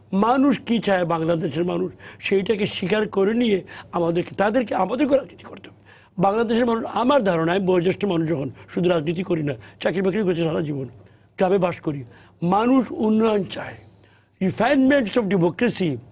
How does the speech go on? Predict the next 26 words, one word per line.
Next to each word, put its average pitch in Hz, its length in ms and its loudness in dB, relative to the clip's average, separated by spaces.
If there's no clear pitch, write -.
খুবই 311 180 6
প্রয়োজন, 151 480 0
আমি 190 140 0
স-, - 140 -6
আমি 190 320 -4
সম্মান 240 440 -2
করি, 170 240 -2
কিন্তু 185 160 0
ফিনিশ 277 460 2
ডেমোক্রেসি, 196 640 0
নরওয়েজিয়ান 233 540 4
ডেমোক্রেসি 190 640 0
আর 196 100 0
বাংলাদেশ 214 640 0
ভিন্ন 220 320 2
প্রেক্ষিত। 160 480 -4
উনি, 226 200 0
আহ, - 640 -4
আমাদের 185 320 -2
ব্রিটিশ 170 340 -2
হাউসের 175 420 0
মানে 165 200 -2
ইয়ে, 165 220 -6
উ-, 180 280 -2
উদাহরণ 165 380 -2
দিচ্ছিলেন, 170 320 -14